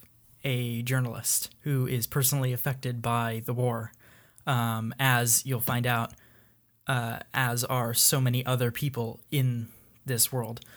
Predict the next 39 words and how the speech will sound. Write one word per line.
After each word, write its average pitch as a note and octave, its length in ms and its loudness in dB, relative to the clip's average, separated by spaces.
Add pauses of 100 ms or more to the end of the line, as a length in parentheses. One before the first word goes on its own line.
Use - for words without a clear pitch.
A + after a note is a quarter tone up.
(240)
So C3 360 0
I'm D#3 120 0
kind F#3 140 4
of E3+ 60 -2
excited C#3 340 4
about C3 180 2
this C3 100 4
story. C3+ 220 4
I've C3+ 80 2
been C3+ 100 2
working C3+ 300 0
on B2 100 2
it - 60 -8
for - 120 -4
a B2+ 60 0
little E3+ 220 2
while. D3+ 420 2 (400)
Um, C3+ 580 2
I C3+ 100 0
was D3+ 300 2
gonna D#3+ 160 0
read D3 180 2
it - 100 -2
this C#3+ 180 2
episode, C#3+ 340 2
but C3+ 80 -4
it's C3 140 0
not D#3+ 160 0
quite - 220 -4
finished, C#3 440 0
and B2+ 100 -2
I B2 120 0
don't C3+ 160 0
wanna B2 160 0
give A#2+ 200 -2
you B2 100 -2
guys A#2+ 260 -2
an A#2+ 120 -2
unfinished, B2 800 0